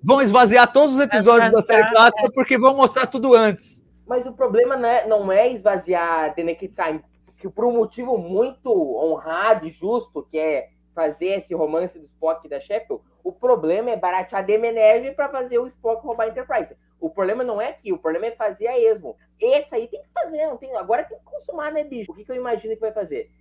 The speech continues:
Speaker 3: Seria um, eu acho que ele não vai chutar, tipo, seria um problema ele chutar T'Pring.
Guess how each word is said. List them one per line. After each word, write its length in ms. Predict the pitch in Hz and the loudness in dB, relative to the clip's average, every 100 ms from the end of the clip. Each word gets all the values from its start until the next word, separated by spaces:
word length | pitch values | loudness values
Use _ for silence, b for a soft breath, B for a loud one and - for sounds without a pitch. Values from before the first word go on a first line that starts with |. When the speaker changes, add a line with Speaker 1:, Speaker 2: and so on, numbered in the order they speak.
| _ | _
Speaker 3:
Seria 240 | - 233 | -12 -10
um, 80 | 294 - - | -10 -16 -16
eu 120 | - 160 | -4 -4
acho 180 | 196 - | -4 -6
que 60 | |
ele 100 | 220 | -6
não 320 | 175 170 233 | -4 -4 -4
vai 420 | 175 165 180 156 _ | -2 -2 -2 -6 _
chutar, 440 | _ 165 - 165 160 | _ -18 -8 -8 -8
tipo, 160 | 147 _ _ - 127 | _ _ _ -12 -12
seria 240 | - 139 156 | -10 -8 -8
um 60 | |
problema 460 | 226 247 196 240 180 | -4 -2 2 0 -2
ele 80 | 143 | -8
chutar 400 | 139 147 147 - | -10 -8 -8 -12
T'Pring. 480 | - 151 151 113 | -16 -12 -12 -14